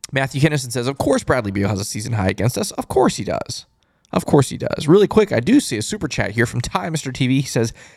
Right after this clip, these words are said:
"Happy New Year. I'm not mad at this loss despite us forcing threes, but we hung with that three-headed monster." That's what's, I think, the most frustrating to me is that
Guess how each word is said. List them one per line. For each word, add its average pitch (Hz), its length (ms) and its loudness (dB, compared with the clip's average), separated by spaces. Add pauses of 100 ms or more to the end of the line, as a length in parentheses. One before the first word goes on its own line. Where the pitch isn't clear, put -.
"Happy 277 320 2
New 302 160 4
Year. 269 480 2 (460)
I'm 123 120 4
not 139 180 4
mad 147 180 2
at - 60 -6
this - 160 -6
loss 117 240 0
despite 131 320 0
us 135 100 2
forcing 127 360 0
threes, 139 220 4
but 113 80 -2
we 104 120 2
hung 156 340 2
with 156 240 4
that 131 220 2
three-headed 131 400 2
monster." 110 440 -2 (840)
That's 254 320 0
what's, 240 320 -2
I 175 80 0
think, 196 260 0
the 170 120 2
most 156 260 4
frustrating 208 800 -2 (1080)
to 175 120 -2
me 170 540 0 (1600)
is 143 140 2
that 143 380 -4